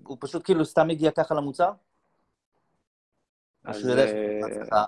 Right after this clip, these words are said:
Speaker 1: מה-, מההתחלה הצלחה?
Speaker 2: אני חושב שהוא... אוקיי, כשהוא בעצם הגיע למוצר הזה לראשונה, זה היה בכלל דרך איזושהי מישהי שהפסיקה לעבוד עליו, והיא התחילה כאילו רק, אה, רק לדמיין אותו.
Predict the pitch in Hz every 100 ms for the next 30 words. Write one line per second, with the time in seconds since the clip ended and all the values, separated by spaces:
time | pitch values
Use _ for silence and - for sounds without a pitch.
0 | - 110 110 104 104 120 107 104 101 95
1 | 92 - _ _ _ _ _ _ _ _
2 | _ _ _ _ _ _ _ _ _ _
3 | - 120 113 113 131 147 - 135 117 113
4 | 110 107 110 - - _ _ - 131 -
5 | 107 - - 117 135 147 131 123 120 123
6 | 113 107 107 104 98 147 143 113 - 107
7 | 104 104 104 104 - 104 104 101 107 107
8 | 107 107 - 107 113 - 107 110 - 107
9 | 123 151 135 - - _ _ _ - 113
10 | 113 101 98 135 147 131 120 104 101 101
11 | - - 117 - 104 107 113 - 113 107
12 | 110 113 117 113 127 104 110 151 135 123